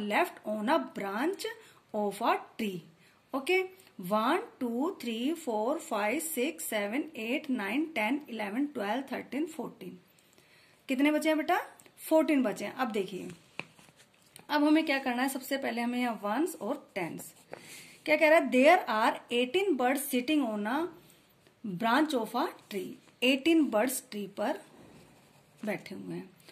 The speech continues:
उसमें से क्या है बेटा? Four birds flew away, four birds उड़ गए। अब हमारे पास how many birds are left on a branch of a tree? अब हमारे पास कितने बचे हैं? ठीक है, अब हमने count किया था ना बेटा, देखो, अब मैं दोबारा से समझा देती हूँ। जो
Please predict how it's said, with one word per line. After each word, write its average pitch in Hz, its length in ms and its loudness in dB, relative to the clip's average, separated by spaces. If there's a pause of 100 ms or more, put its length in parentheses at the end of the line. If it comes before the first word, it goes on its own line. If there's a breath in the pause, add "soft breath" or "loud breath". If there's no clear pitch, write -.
(180 loud breath)
उसमें 311 280 4
से 320 100 2
क्या 320 120 6
है 311 60 6
बेटा? 320 220 4
Four 320 340 4
birds 320 260 8
flew 240 260 0
away, 202 320 -2 (340)
four 262 260 2
birds 269 300 0 (160)
उड़ 196 140 -8
गए। 202 280 -10 (920 loud breath)
अब 339 100 6
हमारे 311 360 6
पास 277 300 2 (220)
how 302 180 8
many 339 260 8
birds 302 240 6
are 302 140 4
left 269 300 0
on 262 220 2
a 254 120 2 (180)
branch 214 280 -2
of 220 220 -8
a 226 100 -14
tree? 233 180 -8 (400 loud breath)
अब 285 100 4
हमारे 220 300 4
पास 254 220 -2
कितने 262 300 -2
बचे 190 260 -6
हैं? 208 220 -6
ठीक 262 200 -2
है, 302 100 0
अब - 320 -10
हमने 247 260 4
count 277 320 0
किया 302 160 2
था 302 80 0
ना 302 100 2
बेटा, 311 180 2
देखो, 311 280 0
अब 330 140 -4
मैं 240 120 -2
दोबारा 240 260 -2
से 262 100 -6
समझा 262 240 0
देती 254 260 -4
हूँ। 247 120 -2
जो 349 380 2